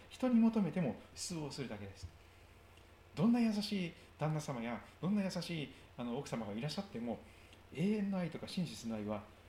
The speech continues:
持ち合わせていらっしゃらないと思います。無理です。どうしても条件付きで目減りしていくし、「やだわ、この人」みたいなことになりかねません。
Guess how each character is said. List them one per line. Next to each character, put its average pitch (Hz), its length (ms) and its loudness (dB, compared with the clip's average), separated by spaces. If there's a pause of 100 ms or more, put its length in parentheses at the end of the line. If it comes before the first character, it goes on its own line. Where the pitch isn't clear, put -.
(140)
持 123 100 -4
ち 180 140 -4
合 175 60 0
わ 170 80 -2
せ - 80 -12
て - 60 -12
い 101 60 -10
ら 120 80 -10
っ - 20 -6
し - 100 -6
ゃ 190 40 -8
ら 202 60 -8
な 180 100 -4
い 117 60 -6
と - 100 -14
思 92 100 -12
い 87 60 -12
ま - 120 -16
す。 - 80 -16 (920)
無 160 120 4
理 208 80 4
で 101 140 -8
す。 - 200 -8 (1120)
ど 277 300 0
う - 20 -2
し - 80 -8
て 277 80 -2
も 240 100 4
条 185 180 0
件 190 180 0
付 - 200 -6
き - 20 -4
で 160 260 0 (260)
目 160 100 4
減 185 100 2
り 185 80 0
し - 120 -6
て 170 80 0
い 160 80 -2
く - 80 -10
し、 160 300 0 (580)
「や 135 100 -2
だ 123 100 -4
わ、 147 100 2
こ 311 100 -2
の 226 80 6
人」 180 240 8
み 233 60 6
た - 160 6
い - 20 10
な 135 80 4 (300)
こ 165 120 2
と 156 80 4
に 120 120 4
な 175 60 8
り 202 120 4
か 233 100 4
ね 202 60 8
ま 170 120 4
せ 120 120 -2
ん。 - 60 -4